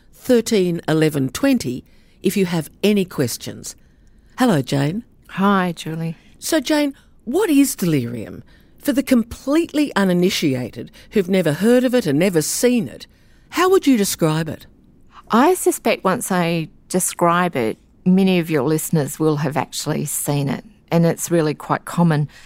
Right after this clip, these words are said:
Speaker 2: So delirium actually really refers to fluctuating levels of consciousness,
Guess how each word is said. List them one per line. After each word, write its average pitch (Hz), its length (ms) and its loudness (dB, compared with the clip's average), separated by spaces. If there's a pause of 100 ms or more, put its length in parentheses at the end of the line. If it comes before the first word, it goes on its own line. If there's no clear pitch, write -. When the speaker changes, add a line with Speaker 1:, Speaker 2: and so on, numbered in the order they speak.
(160)
Speaker 2:
So - 180 0
delirium 254 640 4
actually 160 580 -2
really 208 380 4
refers 175 560 0
to - 180 -4
fluctuating 165 920 -2
levels 151 540 -2
of - 400 -4
consciousness, - 960 -2